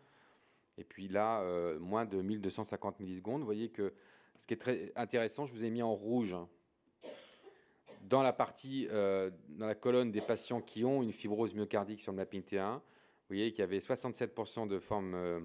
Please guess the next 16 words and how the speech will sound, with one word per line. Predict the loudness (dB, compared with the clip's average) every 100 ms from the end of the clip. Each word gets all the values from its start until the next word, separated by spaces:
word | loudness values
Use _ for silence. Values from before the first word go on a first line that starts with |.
| -10 _ -20 _ _ _
de | -10 -4 -2 0 2 0 -2 -6
cutanée | -2 0 0
diffuse, | -2 -8 -8 -4 -2 0 -2 -4 -12 _ -20 -20 -10
un | -8
score | -6 4 4 4
de, | 2 2 2
de | 0 -2
fibrose | -2 0 0 -2
cutanée | -2 0 0 -2
qui | -6
était, | -6 -4
euh, | 0 2 2 0
qui | -4 -8
était, | -10 -6 -4 -2
euh, | -4 -4
élevé, | -4 -6 -2 0 0